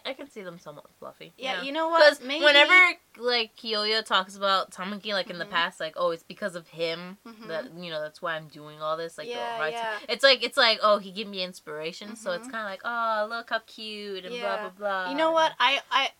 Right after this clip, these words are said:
Speaker 2: now that we talk about it, I think maybe you're right that Kyoya will forsake his evilness and become
Speaker 1: Not much.
Speaker 2: fluffy for Tamaki. By the way, what's up with these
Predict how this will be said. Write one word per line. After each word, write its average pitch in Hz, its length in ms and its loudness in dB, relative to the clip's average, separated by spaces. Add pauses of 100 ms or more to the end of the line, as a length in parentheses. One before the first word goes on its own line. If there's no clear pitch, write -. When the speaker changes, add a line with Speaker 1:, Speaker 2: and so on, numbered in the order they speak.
(540)
Speaker 2:
now 294 320 0
that 294 240 -2
we 254 120 -8
talk - 360 2
about 339 240 0
it, 370 80 0 (100)
I 262 120 2
think 285 220 -8
maybe 277 380 -8 (300)
you're 214 180 -8
right 233 360 -2
that 196 180 -6
Kyoya 233 420 -6
will 220 560 -4 (420)
forsake 240 640 -6
his 226 200 -12
evilness 226 1400 -8 (440)
and 226 240 -6
become 233 220 -8
Speaker 1:
Not 143 120 -6
much. 147 100 -8
Speaker 2:
fluffy 220 480 0
for 226 400 -6
Tamaki. 285 580 -2 (300)
By 277 140 0
the 320 100 -6
way, 339 140 -4
what's 302 260 -4
up 403 180 -10
with 339 160 -12
these 302 280 -12